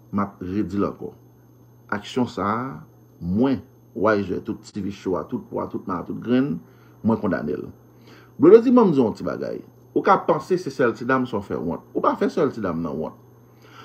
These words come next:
Ou fè chak gren fanatik wont. E ba sèl ti dam nan fè wont.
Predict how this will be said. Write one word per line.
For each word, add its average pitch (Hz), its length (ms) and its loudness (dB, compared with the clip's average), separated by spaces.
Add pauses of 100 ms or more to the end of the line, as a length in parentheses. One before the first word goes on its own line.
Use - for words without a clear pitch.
(360)
Ou 247 160 2
fè 226 480 2 (160)
chak - 400 -2 (180)
gren 147 440 -4 (2500)
fanatik 175 640 0 (1500)
wont. 117 540 2 (180)
E 147 80 4
ba 175 140 4
sèl 180 180 0
ti 208 80 -6
dam 156 220 0
nan 90 100 -4
fè 78 140 -6
wont. 71 260 -8